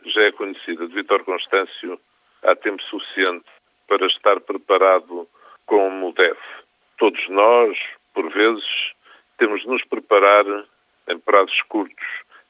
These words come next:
para intervenções importantes. Vítor Constâncio já teve semanas para se preparar. Teixeira dos Santos também. Porque não se quer tomar outras decisões sem ouvir os próprios,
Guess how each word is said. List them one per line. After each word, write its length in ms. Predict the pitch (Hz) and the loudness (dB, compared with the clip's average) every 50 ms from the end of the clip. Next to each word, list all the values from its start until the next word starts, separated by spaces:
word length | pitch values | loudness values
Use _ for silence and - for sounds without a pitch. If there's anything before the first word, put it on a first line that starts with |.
| _ _ | _ _
para 240 | 113 101 95 101 98 | 4 4 4 4 2
intervenções 720 | 92 - 92 90 85 92 90 82 - - 101 95 92 87 | 0 -2 -4 -2 -2 -2 -2 -2 -2 -2 -2 -2 -2 -2
importantes. 720 | 92 90 87 - 95 85 - - 92 82 78 - _ - - - - - - _ _ _ _ _ - - _ _ _ _ - | -6 -8 -8 -8 -8 -10 -2 0 0 0 0 -4 _ -10 -10 -8 -10 -10 -14 _ _ _ _ _ -20 -20 _ _ _ _ -6
Vítor 320 | 101 98 - 107 98 92 | -6 0 2 2 2 2
Constâncio 840 | - - 104 95 - - - 110 107 101 - - - - 107 104 101 | 2 -2 -4 -4 -2 0 2 2 2 0 -2 -10 -10 -8 -8 -6 -4
já 180 | 92 - 95 90 | 0 0 0 0
teve 240 | - - 117 101 - - - | 0 -2 -6 -6 -6 -10 -12
semanas 480 | - 117 120 127 113 101 90 85 - - | -4 0 2 2 2 2 -2 -4 -6 -6
para 160 | _ - - | _ -10 -10
se 60 | - | -10
preparar. 540 | _ - - - - 92 85 82 78 - - _ _ _ _ _ _ _ _ _ _ _ _ | _ -14 -10 -4 0 2 2 2 0 0 -4 _ _ _ _ _ _ _ _ _ _ _ _
Teixeira 400 | - - - - 101 95 95 92 | -2 -2 0 2 2 0 0 -2
dos 120 | - - - | -2 -2 -2
Santos 300 | 107 98 95 85 - - | -2 -2 -2 -6 -8 -6
também. 380 | - 98 92 85 87 78 - - _ _ _ _ _ _ _ _ _ _ _ _ _ _ _ - | -4 -4 -2 0 -2 -2 -2 -6 _ _ _ _ _ _ _ _ _ _ _ _ _ _ _ -12
Porque 240 | 113 110 - - 131 | -12 -12 -10 -4 -2
não 140 | 139 147 | -2 -2
se 120 | - - - - _ - | -2 -4 -10 -20 _ -2
quer 200 | - 131 131 123 | 0 0 0 0
tomar 340 | 123 - 127 131 131 127 131 | -4 -8 -4 0 0 2 2
outras 400 | 143 151 147 - - 143 135 127 - - | 2 0 -2 -2 -2 -2 -2 -2 -2 -6
decisões 520 | - - 117 104 87 92 90 87 80 78 - - | -8 -8 -8 -6 -4 -4 -4 -4 -4 -6 -8 -4
sem 160 | - 104 104 | -2 -2 0
ouvir 460 | 104 101 95 90 - 110 117 117 113 110 110 104 101 - _ _ - _ _ _ _ _ | 0 -2 -4 -4 -4 -2 -2 -2 -2 -2 -4 -6 -6 -8 _ _ -20 _ _ _ _ _
os 180 | - 107 - - - _ | -6 -4 -4 -4 -2 _
próprios, 600 | - 107 107 110 - - - 120 123 123 123 120 | 4 6 6 6 6 4 0 -2 -2 -2 -4 -6